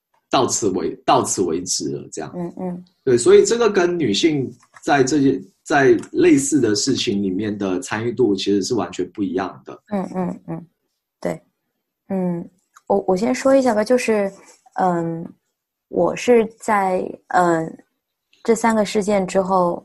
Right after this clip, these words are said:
Speaker 2: 了解这三个事件之后，呃，我每一次看到那些文章，我都感觉非-，非常的，非常的愤怒。而且我觉得在读到，就是特别是李星星那个采访的时候，嗯，我觉得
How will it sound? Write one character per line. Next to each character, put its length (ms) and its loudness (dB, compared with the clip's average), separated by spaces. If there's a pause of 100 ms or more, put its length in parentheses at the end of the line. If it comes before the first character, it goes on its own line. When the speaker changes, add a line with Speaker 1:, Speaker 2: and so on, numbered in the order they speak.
(140)
Speaker 2:
了 140 2
解 100 2
这 80 0
三 160 0
个 60 -4
事 120 -8
件 180 -2
之 140 0
后， 380 -2 (480)
呃， 100 4
我 120 6
每 180 4
一 40 2
次 120 -6
看 160 -4
到 80 -2
那 100 -2
些 140 -4
文 260 -2
章， 240 -2
我 120 -4
都 300 0
感 200 -8
觉 160 -6
非-， 340 -4
非 300 4
常 240 -6
的， 80 -4
非 180 -2
常 200 -6
的 60 -10
愤 280 -4
怒。 120 -6
而 140 -4
且 220 -2 (300)
我 100 2
觉 140 2
得 280 2 (460)
在 220 2
读 180 -6
到， 400 -2 (260)
就 120 -6
是 100 -6
特 120 -6
别 120 0
是 160 2
李 120 0
星 160 -4
星 120 -2
那 80 -4
个 60 -4
采 200 -8
访 180 -4
的 60 -10
时 180 -14
候， 300 -8 (680)
嗯， 320 0 (460)
我 120 -2
觉 160 0
得 320 2